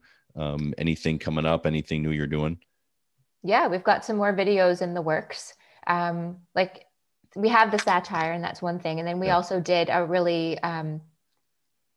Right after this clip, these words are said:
Speaker 2: horrible, uh, video about child sacrifice and, um, like, professionally animated and everything. So we have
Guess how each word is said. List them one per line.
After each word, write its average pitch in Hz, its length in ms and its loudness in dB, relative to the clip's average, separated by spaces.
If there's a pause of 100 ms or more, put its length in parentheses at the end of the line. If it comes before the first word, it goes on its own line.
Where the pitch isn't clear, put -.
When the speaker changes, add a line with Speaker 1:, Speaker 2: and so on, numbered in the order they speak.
(140)
Speaker 2:
horrible, 185 720 6
uh, 175 140 2
video 180 300 4
about 170 240 2
child 175 300 2
sacrifice 165 680 -2 (440)
and, 160 460 -2
um, 165 200 0
like, 165 160 -4
professionally 190 540 0
animated 170 460 -2
and 165 80 -6
everything. 156 460 -6
So 170 260 -2
we 170 160 -2
have 185 260 2